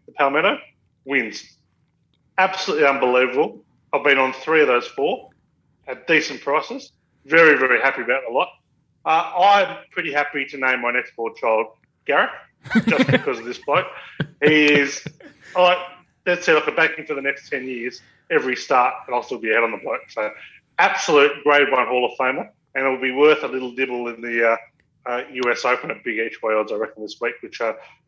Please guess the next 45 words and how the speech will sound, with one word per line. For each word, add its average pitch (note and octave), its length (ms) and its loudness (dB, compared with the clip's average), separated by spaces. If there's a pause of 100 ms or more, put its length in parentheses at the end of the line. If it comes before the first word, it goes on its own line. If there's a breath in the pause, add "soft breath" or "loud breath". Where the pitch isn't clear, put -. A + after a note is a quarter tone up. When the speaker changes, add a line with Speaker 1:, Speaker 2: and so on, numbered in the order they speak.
(140)
Speaker 1:
I C3 60 0
think D3 180 0
there's C3+ 160 2
gonna C3+ 160 0
be B2 80 4
a A#2 40 2
special C#3 320 0
U C3+ 180 4
S B2+ 100 2
Open C3+ 280 2
show, E3 220 4
isn't D#3+ 140 -2
there, E3 100 -2
Scooty? G3+ 320 -8 (460)
Speaker 2:
Absolutely, B2 600 -4
and, A#2+ 120 -2
uh, A#2+ 200 0
Garrick, A#2+ 320 -2
he C3 100 -8
goes A#2 260 -2
eighty-one B2+ 440 0
dollars B2 280 -2
with A#2+ 160 -4
Top B2 200 -4
Sport C3 200 -4
at A2+ 40 -4
the A#2 80 -8
moment. B2 320 -2 (360 loud breath)
He's G#3 120 0
on B3 80 2
the D#3+ 80 2
same D#3+ 460 2
line B2+ 220 2
of G#2 80 0
betting A#2 320 2
as, A2 220 -6
uh, B2 260 0
Lefty, D3+ 560 -2 (360)
Fabulous E3+ 500 0
Phil, F#3 380 2
another D3+ 280 0 (200)
two-time F3 440 2
Hall D#3+ 200 0
of D3 100 0
Famer. F3 320 -2